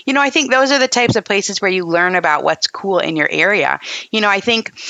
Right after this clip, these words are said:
there's really actually really good technology now, I think, to find cool things. Google Maps is so helpful, or AllTrails.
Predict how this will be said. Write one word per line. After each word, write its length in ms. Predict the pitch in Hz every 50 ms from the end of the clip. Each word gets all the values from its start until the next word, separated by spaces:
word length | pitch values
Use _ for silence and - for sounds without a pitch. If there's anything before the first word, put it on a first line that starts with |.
| - - _
there's 260 | - 320 339 285 -
really 220 | 415 480 508 466 -
actually 320 | 226 233 226 - - 220
really 240 | 185 202 202 190 180
good 240 | 190 180 160 - -
technology 520 | - 180 156 165 156 143 143 143 139 143
now, 240 | 139 135 135 135 135 -
I 100 | 165 160
think, 220 | - 185 156 151
to 100 | - 160
find 400 | - - 165 160 165 170 165 -
cool 220 | - - 180 165
things. 400 | 165 - 180 170 170 170 165 -
Google 260 | 165 160 202 202 185 180
Maps 320 | 175 160 156 160 - -
is 100 | 170 151
so 140 | - 170 156
helpful, 380 | 151 156 151 - - 156 151
or 80 | 143 143
AllTrails. 640 | - 156 156 156 - - 160 147 143 147 147 143